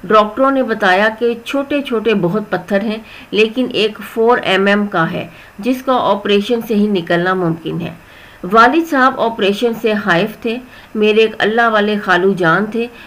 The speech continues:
जो एक अल्लाह वाले से मुरीद थे। वो अपने मुर्शिद पाक के पास जाया करते थे। वो वालिद साहब को लेकर अपने एक पीर भाई के पास गए तो उन्होंने अव्वल और आखिर दरूद शरीफ के साथ ये आयत,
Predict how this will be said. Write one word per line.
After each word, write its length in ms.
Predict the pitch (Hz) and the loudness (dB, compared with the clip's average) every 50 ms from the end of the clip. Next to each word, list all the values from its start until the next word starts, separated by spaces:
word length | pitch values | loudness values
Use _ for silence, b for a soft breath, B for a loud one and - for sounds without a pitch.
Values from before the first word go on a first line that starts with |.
| B B 180 | B B -8
जो 220 | 170 185 214 214 | 0 4 6 6
एक 140 | 220 220 214 - | 4 4 2 0
अल्लाह 260 | 208 226 233 247 247 | 0 0 4 2 2
वाले 300 | 247 226 214 202 202 202 | 4 4 2 2 2 0
से 160 | 202 220 208 | 0 0 0
मुरीद 400 | 190 185 175 165 165 170 190 208 208 - | 0 2 2 2 2 2 0 0 -6 -4
थे। 160 | - 233 247 254 B B B B B B - | -4 -6 -6 -6 B B B B B B -2
वो 100 | 208 247 | 2 2
अपने 240 | 269 269 269 277 285 | 2 2 2 -2 0
मुर्शिद 380 | 277 262 262 262 262 302 285 269 - - | 2 2 0 0 0 -2 -4 -2 0 0
पाक 200 | 226 226 226 220 | 0 0 2 0
के 100 | 240 233 | -2 -2
पास 260 | 233 - 208 208 214 208 - | 0 0 0 0 0 0 0
जाया 260 | 196 175 175 180 196 | 0 2 2 2 0
करते 420 | 202 202 190 170 170 208 214 208 208 | 0 -2 -6 -4 -2 -4 -4 -4 -4
थे। 140 | 240 233 240 B B B B B B - | -8 -8 -8 B B B B B B 0
वो 120 | 190 214 | 0 2
वालिद 320 | 202 214 202 202 226 226 214 | 4 4 4 4 4 0 -2
साहब 340 | - 233 214 214 214 214 - | 0 0 0 0 -2 -4 -2
को 80 | 214 202 | 0 0
लेकर 400 | 196 196 208 214 214 226 220 - | 2 2 2 0 0 0 -2 -2
अपने 360 | - - 170 165 - 208 202 | 0 -4 -6 -4 -2 -2 -2
एक 260 | - 175 202 202 202 - | 0 0 0 -2 -2 -6
पीर 240 | 220 226 240 240 202 | -6 -4 -4 -2 -2
भाई 180 | 233 214 196 | 0 0 0
के 140 | 175 170 185 | 0 -2 -4
पास 380 | 170 170 160 151 165 170 170 - - | -4 -4 -4 -4 -4 -4 -6 -6 -4
गए 200 | 156 160 196 202 B B B B B B - | -4 -4 -4 -6 B B B B B B 0
तो 80 | 254 247 | 0 0
उन्होंने 520 | - - 277 277 269 277 302 311 302 285 | 2 2 0 0 2 2 2 0 0 0
अव्वल 380 | - - 254 240 247 285 277 269 | 0 0 -2 0 2 2 2 2
और 100 | 262 240 | 2 2
आखिर 280 | 220 220 220 233 240 | 2 2 2 0 -2
दरूद 380 | 226 202 202 190 190 226 262 254 | 0 2 2 2 2 0 -2 -4
शरीफ 400 | 254 - 269 233 233 233 226 - | -4 -4 -4 -4 -4 -6 -8 -4
के 120 | - 226 208 | -2 -2 -2
साथ 500 | 202 - 180 151 156 156 147 - - - B B B B B B - | -2 0 0 2 2 2 0 -2 -8 -18 B B B B B B -10
ये 400 | 185 175 247 262 285 269 - - - | -4 0 0 0 0 0 -4 -2 0
आयत, 500 | 147 160 170 170 160 156 160 - 113 117 | 2 2 4 2 2 0 -2 -10 -10 -10